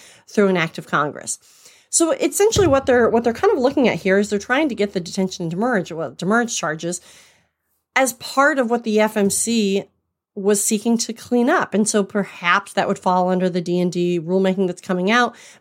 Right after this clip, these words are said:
Maybe some of those definitions that they're throwing into the D and D final text could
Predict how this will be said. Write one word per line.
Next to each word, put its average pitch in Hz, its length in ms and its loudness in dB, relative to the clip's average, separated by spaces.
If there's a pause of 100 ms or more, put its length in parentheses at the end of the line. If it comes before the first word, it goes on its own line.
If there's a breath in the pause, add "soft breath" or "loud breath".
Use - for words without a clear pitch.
Maybe 208 420 2
some 202 220 2
of 190 80 2
those 185 160 0
definitions 185 640 -2
that 175 120 -8
they're 170 120 -6
throwing 170 320 -6
into 214 240 0
the 196 80 0
D 196 260 -2
and 190 80 2
D 185 140 0
final 180 340 -4
text 185 400 -6 (720 soft breath)
could 220 440 0